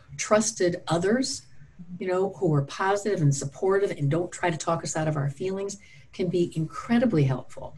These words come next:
Um, this is a tough space, though. It's a tough space for someone to hear the trauma. It's a tough space for the individual who's experiencing it to relive it or even to be able to admit to the feelings that are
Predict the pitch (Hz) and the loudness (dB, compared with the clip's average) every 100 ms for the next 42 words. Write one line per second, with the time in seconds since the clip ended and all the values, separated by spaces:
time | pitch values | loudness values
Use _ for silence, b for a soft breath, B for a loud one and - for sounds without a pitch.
0 | - b b b 170 160 156 b b b | -18 b b b -2 -2 -2 b b b
1 | - 233 233 277 285 - - 233 - - | 4 6 6 2 0 0 0 2 0 0
2 | 226 262 - - - 147 - 151 - 233 | 0 0 -2 -4 -2 -4 -2 -4 0 0
3 | 233 - 202 196 - 180 185 175 151 139 | 0 0 0 0 0 2 2 2 2 0
4 | 127 - 170 190 247 262 b b b b | -6 -6 0 2 2 0 b b b b
5 | - - 226 - 220 214 247 262 b b | -10 -4 -2 0 0 0 -2 -4 b b
6 | b 190 - - - 214 - - 185 185 | b -2 0 -2 0 0 -2 0 0 0
7 | - 185 180 180 175 175 175 185 180 175 | 2 4 4 6 8 10 8 6 6 8
8 | 175 175 175 185 160 - - 226 233 226 | 8 8 8 8 6 4 6 10 12 10
9 | 226 180 160 - B B B 214 190 190 | 8 6 6 2 B B B 2 6 8
10 | 185 170 214 240 135 - - 165 160 - | 8 8 8 8 4 0 0 4 4 4
11 | 202 214 202 - 175 180 175 160 170 - | 2 2 0 0 -4 -2 -2 -2 -6 -6
12 | 175 170 165 170 202 262 - - - - | -8 -6 -4 -4 -4 -6 -8 -8 -10 -12
13 | b b b - 147 185 175 170 151 147 | b b b -8 -2 0 2 0 -2 -2